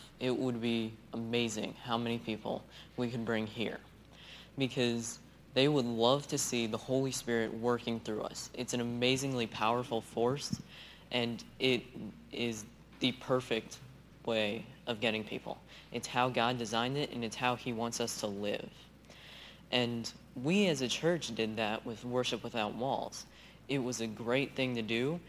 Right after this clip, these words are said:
and we reached a lot of people and touched a lot of lives. And I know I was there, and I saw so many people were so happy that we were there.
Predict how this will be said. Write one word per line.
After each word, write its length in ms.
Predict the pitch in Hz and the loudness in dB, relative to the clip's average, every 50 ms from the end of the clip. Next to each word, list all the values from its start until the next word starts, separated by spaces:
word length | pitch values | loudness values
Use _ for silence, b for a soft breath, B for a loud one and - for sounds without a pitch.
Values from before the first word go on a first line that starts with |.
| B B - | B B -2
and 120 | 131 127 | 0 0
we 120 | 123 131 135 | 2 2 2
reached 300 | 139 135 120 - - - | 0 0 0 0 0 0
a 60 | 117 | 0
lot 380 | 110 110 117 120 117 117 113 | 0 0 2 2 2 2 2
of 80 | 117 - | 0 -2
people 380 | - 120 110 98 110 107 107 107 | -2 -2 -2 -2 -2 -4 -2 -4
and 120 | 110 110 | -4 -4
touched 280 | - 117 110 - - 113 | -4 -4 -4 -2 -2 -2
a 40 | |
lot 400 | 110 110 113 113 113 113 113 110 | -2 -2 0 0 2 2 2 2
of 80 | 113 110 | 2 2
lives. 560 | 107 104 214 196 - - - - - - - B B B B B B B B | 0 -2 -4 -4 -6 -8 -10 -12 -14 -16 -18 B B B B B B B B
And 100 | 117 117 | 0 2
I 140 | 110 120 135 | 4 4 6
know 220 | 139 139 131 120 | 6 6 6 6
I 100 | 113 117 | 6 6
was 160 | 120 120 113 - | 4 4 0 0
there, 440 | - 131 135 135 123 117 117 110 - | 2 2 4 4 4 2 0 -2 -2
and 180 | 123 113 110 113 | -2 -2 -2 -2
I 120 | 107 113 | -2 -2
saw 340 | 117 - 120 113 110 104 104 - - | -2 -2 -2 -2 -2 -2 -4 -6 -10
so 340 | - - - - - 135 143 | -12 -10 -4 0 2 4 4
many 240 | 151 156 151 143 131 | 4 4 2 2 0
people 480 | 123 - 123 117 113 - 110 107 104 104 - - - | 0 0 -2 -2 -2 -2 -4 -4 -4 -6 -10 -14 -12
were 100 | 113 107 | -10 -8
so 380 | 104 - - - - 131 127 127 | -6 -6 -4 0 2 2 2 2
happy 360 | 123 117 104 110 - - 120 | 2 0 -2 -2 -4 -6 -6
that 120 | 113 113 | -6 -6
we 140 | 107 104 107 | -4 -4 -6
were 100 | 104 101 | -6 -6
there. 300 | 104 - 101 - - - | -6 -6 -8 -8 -10 -16